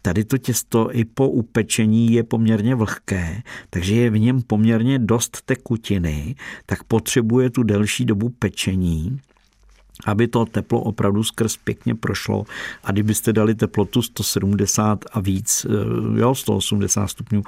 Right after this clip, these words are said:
tak už by to na povrchu potom tenhle ten,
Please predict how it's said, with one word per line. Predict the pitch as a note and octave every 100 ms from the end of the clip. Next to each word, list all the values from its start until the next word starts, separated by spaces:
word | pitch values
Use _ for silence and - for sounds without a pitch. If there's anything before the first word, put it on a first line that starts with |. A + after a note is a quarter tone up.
| - - -
tak | G2 -
už |
by | F#2+ G2
to | G#2+
na | F#2
povrchu | - F#2+ G2 -
potom | F#2 - G2+ F#2+
tenhle | - F#2 F#2+
ten, | - G2+